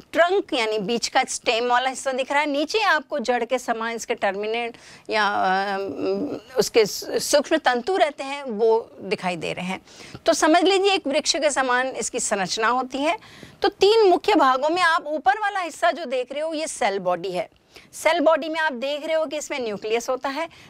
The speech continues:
न्यूक्लियस के अलावा आप देख रहे हो और भी इसके जो कोशिका के और भी कोशिकांग होते हैं वो भी दिखाई दे रहे हैं। माइटोकॉन्ड्रिया आपको दिखाई दे रहा है, एंडोप्लाज्मिक रेटिकुलम है, इसमें nisl ग्रेन्यूल भी आपको दिखाई दे रहा है। तो ये सेल बॉडी है।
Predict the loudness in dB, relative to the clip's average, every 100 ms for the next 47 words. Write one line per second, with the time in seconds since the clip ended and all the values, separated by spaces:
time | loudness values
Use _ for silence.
0 | _ 2 4 4 4 4 2 0 2 2
1 | 0 0 0 -2 -2 -6 -4 -4 -2 -2
2 | 0 2 2 0 0 -2 -6 -6 -2 0
3 | 0 -6 -14 -2 4 4 4 4 2 2
4 | 2 2 0 2 2 2 -2 -2 0 -2
5 | 0 0 0 -2 0 0 0 -2 -4 -4
6 | -4 2 2 2 0 0 -2 0 0 2
7 | 2 2 0 -6 -2 -2 0 2 2 2
8 | -4 -2 -2 -2 -4 -2 -2 -4 -2 -2
9 | 0 0 0 -2 -12 -20 -20 -20 -2 0
10 | 2 4 6 6 2 2 2 2 2 -2
11 | 0 0 0 -6 -8 -4 -4 -2 0 0
12 | -2 -4 -6 _ _ _ _ _ _ _
13 | _ _ -20 -20 -6 0 4 4 2 2
14 | 2 4 2 2 -2 -2